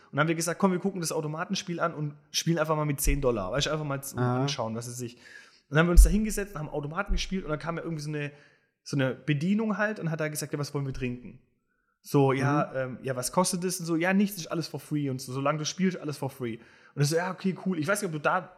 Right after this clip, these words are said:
Speaker 1: ich weiß nicht, ob du sogar dabei warst oder ob ich nur mit Patrick war.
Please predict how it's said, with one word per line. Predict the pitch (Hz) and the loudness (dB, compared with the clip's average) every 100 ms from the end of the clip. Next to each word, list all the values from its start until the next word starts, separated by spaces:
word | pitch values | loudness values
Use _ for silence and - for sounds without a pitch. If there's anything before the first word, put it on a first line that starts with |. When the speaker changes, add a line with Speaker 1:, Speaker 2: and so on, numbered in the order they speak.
| _ | _
Speaker 1:
ich | - | -4
weiß | 190 | -2
nicht, | 202 | -2
ob | 151 | -4
du | 151 | -6
sogar | 175 151 | -4 -4
dabei | 139 147 190 | -2 -2 -2
warst | 175 | -4
oder | 151 | -4
ob | 139 | -6
ich | 156 | -4
nur | 151 | -4
mit | 139 | -4
Patrick | 190 - 190 | -8 -8 -6
war. | 185 190 | -6 -8